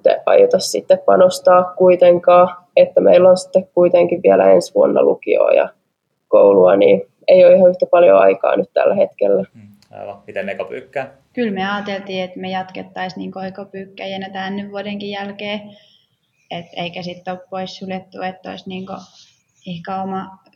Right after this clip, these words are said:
Speaker 3: yrityskin tämän jälkeen. Ja sit just se, että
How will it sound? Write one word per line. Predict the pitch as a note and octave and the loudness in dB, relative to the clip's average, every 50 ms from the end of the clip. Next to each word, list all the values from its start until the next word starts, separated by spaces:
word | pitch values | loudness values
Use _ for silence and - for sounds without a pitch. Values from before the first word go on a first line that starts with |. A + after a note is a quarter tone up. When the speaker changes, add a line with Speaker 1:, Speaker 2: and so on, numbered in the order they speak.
| _ _ - | _ _ -16
Speaker 3:
yrityskin | G#3+ G3+ G3+ F#3+ G3 G#3+ G3 G3 - G#3+ G3+ G3+ - - - - _ _ _ A#3 _ | -14 -12 -12 -12 -12 -14 -16 -16 -14 -14 -14 -14 -14 -18 -20 -20 _ _ _ -20 _
tämän | - G3 G3 G3+ G3+ G#3+ A3+ - _ _ _ _ _ _ _ _ _ _ _ _ _ _ _ _ _ | -16 -14 -14 -14 -14 -16 -18 -20 _ _ _ _ _ _ _ _ _ _ _ _ _ _ _ _ _
jälkeen. | A#3+ G#3+ G#3+ G#3 G#3 G3+ F#3+ - F#3+ F#3 F#3 | -14 -10 -10 -8 -8 -10 -12 -10 -8 -8 -6
Ja | F#3+ F#3+ | -6 -8
sit | F#3 G3 F#3+ F#3+ - | -8 -10 -14 -14 -16
just | G3 F#3 F#3 _ | -18 -20 -18 _
se, | - F#3+ F3+ | -10 -10 -10
että | F3+ F#3 F#3 - F#3 F#3 - | -10 -10 -14 -14 -14 -14 -14